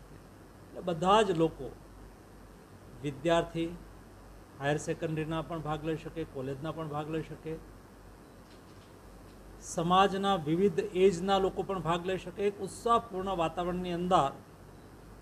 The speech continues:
રમતો રમે, સ્પર્ધા કરે, સ્પર્ધાથી વિજેતા લોકો એ આગલી તાલુકા મથક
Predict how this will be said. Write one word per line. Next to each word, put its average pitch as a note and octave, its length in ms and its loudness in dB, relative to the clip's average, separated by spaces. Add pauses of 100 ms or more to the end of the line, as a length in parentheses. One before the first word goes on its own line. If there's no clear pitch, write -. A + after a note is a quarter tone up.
(160)
રમતો G3 400 2 (120)
રમે, E3+ 220 2 (120)
સ્પર્ધા E3+ 500 0
કરે, G3+ 280 2
સ્પર્ધાથી F3+ 720 2
વિજેતા F3+ 400 4
લોકો E3 300 2 (1600)
એ G3 120 8 (140)
આગલી F3+ 300 6 (360)
તાલુકા F3 400 0
મથક F#3+ 220 -4